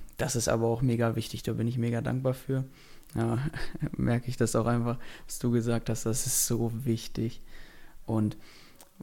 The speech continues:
was, ähm, was bei dir eigentlich auch, du hast gesagt, du magst es, Powermensch zu sein, einfach Gas zu geben,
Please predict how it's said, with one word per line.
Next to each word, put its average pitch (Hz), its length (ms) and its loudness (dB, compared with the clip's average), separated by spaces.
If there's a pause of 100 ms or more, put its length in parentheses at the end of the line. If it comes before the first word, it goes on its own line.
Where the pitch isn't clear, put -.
was, 120 400 2
ähm, 113 340 4 (360)
was 117 160 0
bei 120 140 6
dir 120 220 6
eigentlich 113 320 0
auch, 117 200 4 (680)
du 123 100 6
hast 117 140 2
gesagt, 123 340 4
du 117 220 2 (260)
magst 117 300 4
es, - 280 0 (400)
Powermensch 120 540 6
zu - 180 0
sein, 113 340 2
einfach 120 280 -2
Gas - 240 0
zu 113 100 -2
geben, 113 360 0